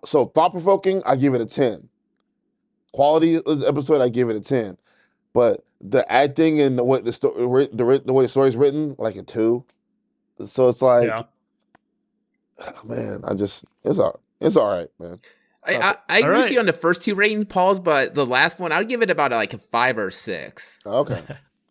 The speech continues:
Speaker 1: Yeah, see, I just
Speaker 2: Well, uh, we're just gonna go ahead and move on and say, "Fuck it." <laughs> Uh, the, the
Speaker 1: <laughs>
Speaker 2: next episode that we're gonna cover is, uh,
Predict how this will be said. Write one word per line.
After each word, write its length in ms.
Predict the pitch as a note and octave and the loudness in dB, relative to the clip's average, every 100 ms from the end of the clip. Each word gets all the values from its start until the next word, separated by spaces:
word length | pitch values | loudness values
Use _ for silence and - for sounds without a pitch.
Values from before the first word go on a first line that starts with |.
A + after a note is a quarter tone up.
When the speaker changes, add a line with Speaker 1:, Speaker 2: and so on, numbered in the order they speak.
| _ _ _ _ _ _ _ - | _ _ _ _ _ _ _ -20
Speaker 1:
Yeah, 120 | E2+ | -18
see, 160 | - A#2 | -12 -10
I 80 | D3 | -8
just 140 | C3 | -2
Speaker 2:
Well, 180 | G3 G#3 | 0 2
uh, 400 | F3 E3 D3+ C#3 - _ _ _ _ _ _ _ _ _ _ _ _ | 2 2 0 -4 -12 _ _ _ _ _ _ _ _ _ _ _ _
we're 200 | D#3+ G3+ | 0 0
just 180 | B3+ - | 0 -2
gonna 160 | F#3 E3 | 0 2
go 120 | E3+ | 2
ahead 160 | E3 | 2
and 120 | E3 D#3 | 2 0
move 160 | D#3 | 0
on 220 | E3 G3+ | 2 0
and 100 | D#3+ | 0
say, 140 | C#3+ C#3 | -2 0
"Fuck 260 | F3+ F#3+ | 0 0
it." 160 | F3 - | -2 -2
<laughs> 40 | D#3+ | -2
Uh, 300 | C3+ D3 B2+ | 0 0 2
the, 640 | D#3+ E3 D3+ D3 G3 E3+ | 4 6 6 4 4 2
the 60 | D3+ | 4
Speaker 1:
<laughs> 20 | |
Speaker 2:
next 220 | E3 E3 | 4 2
episode 400 | F#3 E3 D#3+ E3+ | 2 0 2 4
that 100 | D#3+ | 4
we're 140 | D#3+ E3 | 4 4
gonna 160 | D#3+ | 2
cover 360 | C3+ D#3 C#3+ D3 | 2 2 2 4
is, 300 | C#3+ C#3+ C3+ | 4 4 2
uh, 300 | C#3+ C3 | 2 2